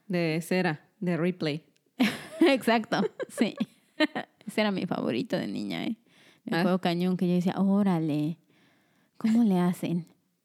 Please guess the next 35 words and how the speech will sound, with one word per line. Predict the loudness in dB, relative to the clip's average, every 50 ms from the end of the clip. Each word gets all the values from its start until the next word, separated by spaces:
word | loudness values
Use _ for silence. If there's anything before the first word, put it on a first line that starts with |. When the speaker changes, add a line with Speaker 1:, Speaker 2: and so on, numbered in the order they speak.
| _ -18
Speaker 2:
<laughs> | -16 -8 -6 -6 -6 -6 -8 -6 -2 -2 0 0 0 -2 0 -2 -4 -2 -4 -4 -2 -2 -4 -2 -2 -4 -4 -2 -2 -4 -4 -4 -6 -10 -8 -8 -8 -8 -8 -10 -10 -12 -12 -14 -14 -6
Speaker 1:
Sí, | -2 0 0 0 0 -2 -2
no, | 0 2 4
la | 4 4 4
verdad | 4 2 0 -2 -4
es | -6 -6
que, | -6 -2
pues, | 0 0
está | 0 2 2 2
bien | 2 2 0
que | 0 0
hayas | 0 0 0 0 -2 -8 -14 -4 0
ido | 2 4 4 6 6 6
a, | 4 4 2 0 -2 -4 -6 -4
a | -4 -4
explorar | -4 -2 0 2 2 4 4 4 4
Omaha, | 4 4 4 2 2 2 2 2 2
Speaker 2:
Ujú. | 0 0
Speaker 1:
porque | -2 -2 -2 -4 -4 -2 -2 -2 -2 -4 -8 _ _ _ _ _ _ _ _ _ _ _ _ _ _ -2
a | 0
veces | 2 2 2 2 0 -2 0
sí | 0 2
nos | 2 2 0 0
quejamos | -2 -2 0 2 2 2 2
mucho | 2 2 0 0 0
de | 0
que | 0 0
no | 2
hay | 2 4
nada | 4 4 2 2
que | 2 0
hacer, | -2 0 0 0 0
pero | 2 0 0
tampoco | 0 0 -2 -2 -4 -2 -4
exploramos. | -4 -6 -6 -4 -2 0 0 2 2 0 -2 -4 -6 -14 -20